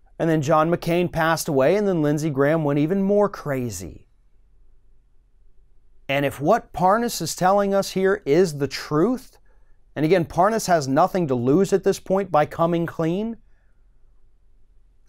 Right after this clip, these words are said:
I think that kind of explains what happened to Lindsey Graham. Now, don't get me wrong, Lindsey Graham has always been a horrible human being.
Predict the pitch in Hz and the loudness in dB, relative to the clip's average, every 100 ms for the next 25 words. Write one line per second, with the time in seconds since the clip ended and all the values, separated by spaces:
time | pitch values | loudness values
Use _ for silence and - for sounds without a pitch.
0 | _ _ - 220 285 349 392 427 440 415 | _ _ -6 -2 -2 -2 -6 -10 -10 -10
1 | - - 339 - - - - 262 240 - | -8 -12 -8 -4 -4 -4 -6 -6 -6 -8
2 | - 254 202 127 170 214 190 214 214 196 | -8 -6 -8 -4 -2 -2 -2 -4 -4 -4
3 | 196 202 190 226 311 349 - - - - | -4 -4 -4 -6 -8 -10 -12 -16 -20 -20
4 | _ - - - 294 320 240 262 202 190 | _ -20 -12 0 4 4 4 4 6 6
5 | 190 139 240 269 196 180 202 135 104 98 | 4 4 2 4 4 6 6 2 -2 -8
6 | - 156 - _ 220 233 196 135 78 - | -6 -8 -8 _ 4 4 6 2 0 -10
7 | - - - 175 160 131 180 165 139 131 | -14 -16 -2 2 2 4 4 4 2 -2
8 | 156 135 110 151 85 | -2 -4 -2 -2 -4